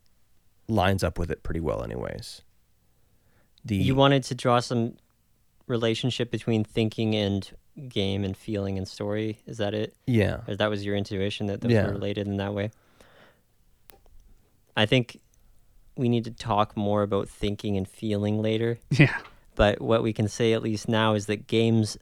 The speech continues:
Speaker 2: occur within systems, and you can tell stories about things that occur in that system.
Speaker 3: Well, okay, so
Speaker 2: <laughs>
Speaker 3: ga-, games and stories are both simulations.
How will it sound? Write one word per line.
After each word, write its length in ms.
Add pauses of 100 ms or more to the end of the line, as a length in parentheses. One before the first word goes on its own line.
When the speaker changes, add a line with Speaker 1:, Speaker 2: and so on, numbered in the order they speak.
(120)
Speaker 2:
occur 360
within 360
systems, 600
and 200
you 80
can 100
tell 180
stories 580 (720)
about 360
things 460
that 100
occur 300
in 160
that 160
system. 500
Speaker 3:
Well, 200
okay, 180
so 200
Speaker 2:
<laughs> 400
Speaker 3:
ga-, 260
games 420
and 160
stories 600
are 160
both 400
simulations. 1160